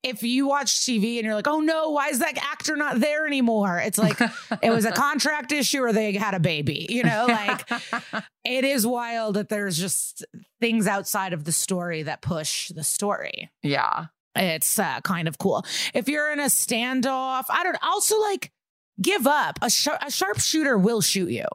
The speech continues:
Speaker 1: You know what I mean? Like, these people holding people hostage and in the thing,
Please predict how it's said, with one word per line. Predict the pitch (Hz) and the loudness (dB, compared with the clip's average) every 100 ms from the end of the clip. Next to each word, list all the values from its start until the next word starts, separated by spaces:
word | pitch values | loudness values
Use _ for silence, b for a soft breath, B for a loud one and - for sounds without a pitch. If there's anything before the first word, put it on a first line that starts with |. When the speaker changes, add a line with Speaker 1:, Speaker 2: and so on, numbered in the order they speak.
| - | 0
Speaker 1:
You | 233 294 | 2 4
know | 294 | 2
what | 277 | 0
I | 247 | 4
mean? | 202 220 | 4 4
Like, | 226 226 | 0 0
these | 262 233 | 0 2
people | 302 320 359 | 0 2 2
holding | - 254 247 233 | 2 2 2 0
people | 220 170 156 | 0 2 4
hostage | 226 254 - 247 247 240 180 | 4 2 0 0 0 0 0
and | 165 | 0
in | 165 160 | 0 -2
the | |
thing, | 147 262 254 240 | 0 0 0 -2